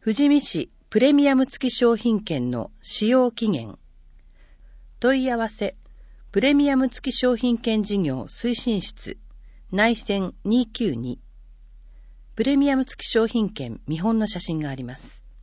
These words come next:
子育て世帯や住民税が非課税の方を対象に、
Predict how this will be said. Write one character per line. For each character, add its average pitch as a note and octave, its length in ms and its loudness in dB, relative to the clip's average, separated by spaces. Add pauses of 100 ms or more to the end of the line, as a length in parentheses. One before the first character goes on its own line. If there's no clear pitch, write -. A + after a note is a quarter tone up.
(1700)
子 - 120 -6
育 D4+ 280 4
て C#4+ 120 -4
世 C#4 200 -2
帯 E3+ 200 0
や A#2+ 200 -6 (120)
住 G#3 260 0
民 C#4 220 4
税 D#3 180 -4
が C3+ 120 -6
非 - 120 -16
課 C4+ 140 0
税 A#3 180 0
の E3 140 -4
方 C#3+ 260 -8
を B2+ 80 -8
対 D3+ 220 -6
象 C3 260 -6
に、 C3 300 -6